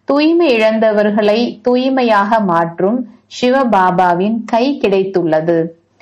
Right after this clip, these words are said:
நாங்கள் சிவபாபாவுடன் பிரம்மா மூலமாக கை குலுக்குகின்றோம் என்ற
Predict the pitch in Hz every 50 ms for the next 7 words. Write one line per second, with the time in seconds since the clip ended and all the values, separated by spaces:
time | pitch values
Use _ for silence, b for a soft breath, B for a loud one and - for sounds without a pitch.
0 | b b b _ 196 190 190 185 185 185 180 175 175 214 269 262 262 - - -
1 | - 240 240 269 269 247 196 185 175 175 180 175 185 196 196 185 175 175 160 151
2 | 160 208 294 330 B B B B B _ 196 190 202 208 226 240 254 285 311 320
3 | 311 254 226 214 214 220 214 208 196 185 170 156 160 170 220 254 277 269 269 -
4 | 233 226 269 277 247 - 220 220 175 208 202 214 208 202 196 180 175 165 180 190
5 | 190 180 - - 165 165 175 208 285 302 254 247 247